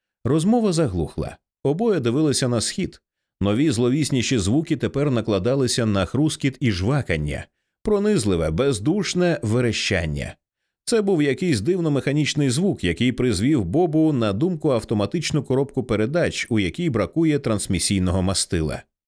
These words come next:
"Воно вже набагато ближче, правда?" Боб неохоче кивнув. Він затягнувся, і жарина на кінці його сигарети на мить висвітила пару втомлених, переляканих очей. "Що воно там, на вашу думку, таке, містере Дженкінс?"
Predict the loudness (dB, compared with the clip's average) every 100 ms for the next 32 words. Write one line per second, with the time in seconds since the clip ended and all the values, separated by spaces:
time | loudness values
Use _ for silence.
0 | _ _ _ _ -4 -2 2 2 2 2
1 | 2 2 2 0 -2 -2 0 0 0 -2
2 | 0 0 0 -4 -6 _ _ -4 0 0
3 | 0 0 0 0 -2 -2 -4 -4 -6 -8
4 | _ _ _ _ _ 0 0 2 0 0
5 | 2 0 0 0 -2 0 -2 0 0 0
6 | 0 0 0 -2 0 2 2 2 0 0
7 | 0 0 0 0 2 0 0 0 0 -2
8 | 0 0 0 0 0 2 -2 -2 -2 0
9 | 0 0 -2 -2 0 0 0 -2 -2 -2
10 | -4 -2 -4 -6 -10 _ _ _ _ _
11 | _ -6 0 2 2 2 0 0 2 2
12 | 0 0 0 0 0 -4 -4 -2 0 2
13 | 2 0 -2 -2 0 -2 -2 -4 -4 -6